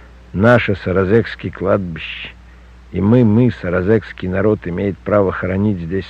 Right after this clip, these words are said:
своя людей. Когда здесь хоронит очень давно Найман-Ана,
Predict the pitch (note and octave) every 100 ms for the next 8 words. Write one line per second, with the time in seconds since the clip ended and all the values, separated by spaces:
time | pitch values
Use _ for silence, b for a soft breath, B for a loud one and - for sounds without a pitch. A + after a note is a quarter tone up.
0 | - E2+ F2 F#2+ F2+ E2+ F#2 F#2 D2+ -
1 | b b b b - - - E2+ G#2+ A2
2 | F#2 G#2+ - F#2+ G#2+ A2 F#2+ - G2+ -
3 | F#2+ E2+ F#2+ G2 G2+ G2+ F#2 F#2 G2 F#2+
4 | F#2+ G#2 G2